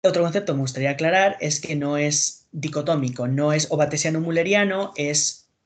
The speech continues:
una, un espectro. Por ejemplo, en esto, hay un estudio en Florida que refuta la idea del mimetismo batesiano entre Danaus plexipus, Limenitis archipus,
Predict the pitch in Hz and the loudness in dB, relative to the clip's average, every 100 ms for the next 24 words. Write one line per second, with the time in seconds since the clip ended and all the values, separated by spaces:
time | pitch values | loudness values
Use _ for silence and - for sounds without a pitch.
0 | _ 180 165 156 151 147 143 165 160 156 | _ -4 0 2 2 0 -2 -4 -2 -2
1 | 117 123 165 190 - - _ _ _ - | -6 -8 -8 -8 -12 -20 _ _ _ -20
2 | _ - 143 147 151 131 113 - 139 143 | _ -4 -2 0 0 -2 -4 -4 -2 -2
3 | 143 151 151 151 175 214 220 233 147 139 | -2 0 0 0 0 0 2 2 0 -2
4 | 139 139 160 147 135 120 120 151 147 147 | -2 0 2 2 2 -2 -4 -2 -2 -2
5 | 151 190 151 127 120 120 139 135 190 190 | -2 -2 -2 -2 -4 -4 -6 -4 -4 -2
6 | 151 - 117 123 139 165 202 208 196 214 | -4 -6 -6 -4 -2 0 0 -2 -8 -8